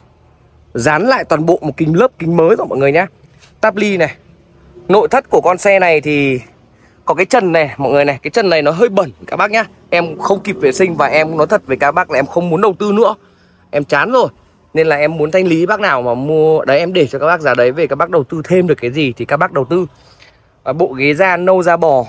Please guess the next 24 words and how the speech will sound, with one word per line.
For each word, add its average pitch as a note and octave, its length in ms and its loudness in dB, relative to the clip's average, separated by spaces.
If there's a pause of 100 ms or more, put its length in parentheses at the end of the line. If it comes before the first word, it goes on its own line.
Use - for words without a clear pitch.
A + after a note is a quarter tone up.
(180)
da E3+ 200 2
này D3+ 240 0
thì B2+ 140 -4
nó B2+ 120 2
cũng B2+ 160 -4
chỉ G#3 120 -4
là A2+ 160 2
da D3+ 180 0
công G3+ 240 -2
nghiệp G#3+ 240 2
thôi E3 120 -6
mọi E3 140 -8
người C3 160 2
nhá. E3 160 2 (180)
May D#3 220 0
mắn D3+ 200 -2
là G3 80 0
em D#3+ 120 -2
không E3+ 180 -8
phải C#3 120 0
đầu A#2+ 140 0
tư D#3 140 -4
thêm D#3+ 180 -6
da, F3 320 -2